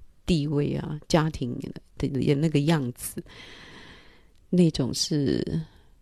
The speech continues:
我不喜欢。但我常在教会里面看到这样子的组合，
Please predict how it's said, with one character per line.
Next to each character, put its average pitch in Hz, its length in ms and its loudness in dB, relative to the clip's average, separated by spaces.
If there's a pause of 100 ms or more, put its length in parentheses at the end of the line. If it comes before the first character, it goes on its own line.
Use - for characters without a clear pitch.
(420)
我 131 180 -2
不 - 120 -8
喜 - 240 -6
欢。 170 380 -10 (120)
但 - 140 4
我 147 120 2
常 143 260 -4
在 156 120 2
教 160 200 2
会 151 160 2
里 127 120 -2
面 139 140 0
看 151 200 -2
到 139 240 -2
这 160 100 4
样 139 180 2
子 117 220 -4 (160)
的 - 220 2 (160)
组 - 240 0
合， 127 500 0